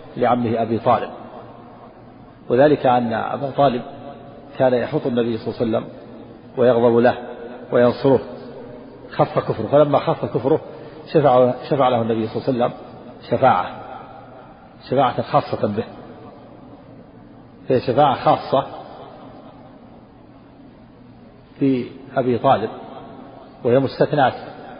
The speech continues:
من قوله تعالى: "فما تنفعهم شفاعة الشافعين"، وهي ليست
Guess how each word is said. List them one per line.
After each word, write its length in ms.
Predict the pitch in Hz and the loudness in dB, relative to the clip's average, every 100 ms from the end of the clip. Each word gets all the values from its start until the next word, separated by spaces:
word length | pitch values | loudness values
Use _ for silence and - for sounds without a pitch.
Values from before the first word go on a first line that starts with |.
| - - - | -20 -18 -14
من 60 | |
قوله 200 | 120 123 | -2 0
تعالى: 200 | 117 135 | 2 0
"فما 240 | 127 135 127 | 0 0 0
تنفعهم 360 | 127 117 123 | -2 0 0
شفاعة 300 | 117 120 113 107 | -2 -4 -4 -4
الشافعين"، 500 | - 120 107 117 98 - - - - - | -4 -2 -2 -4 -6 -12 -20 -20 -20 -2
وهي 140 | 151 170 | 4 6
ليست 200 | 208 | 6